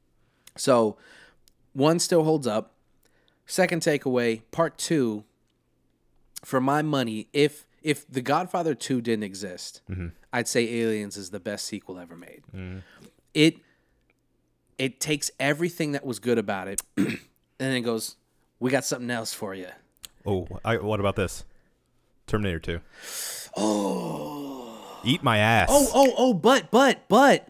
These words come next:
Speaker 2: Uh-huh.
Speaker 1: but, they're in the same vein, though.
Speaker 2: Oh, yeah, of course.
Speaker 1: Of, of,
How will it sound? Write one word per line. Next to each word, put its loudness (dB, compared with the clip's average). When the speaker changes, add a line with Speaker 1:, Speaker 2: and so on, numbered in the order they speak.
Speaker 2:
Uh-huh. 6
Speaker 1:
but, -12
they're 4
in 2
the 2
same 0
vein, 2
though. -6
Speaker 2:
Oh, 2
yeah, 2
of -20
course. -2
Speaker 1:
Of, 4
of, 4